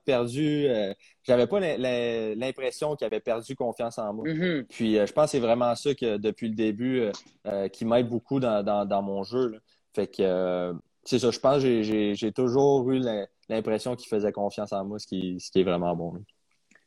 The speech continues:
Speaker 2: Puis, euh, parle-moi de ton lifestyle en général. T'habites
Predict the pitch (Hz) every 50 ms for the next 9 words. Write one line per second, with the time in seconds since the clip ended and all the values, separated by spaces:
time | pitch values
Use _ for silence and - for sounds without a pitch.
0 | _ _ - 139 139 139 139 131 131 131 127 127 123 107 - 151 156 180 285 -
1 | - 220 185 175 170 165 151 - - 202 247 262 220 156 143 135 135 127 120 117
2 | 123 143 175 196 196 160 127 - - - - _ _ _ - 165 151 156 175 220
3 | 214 -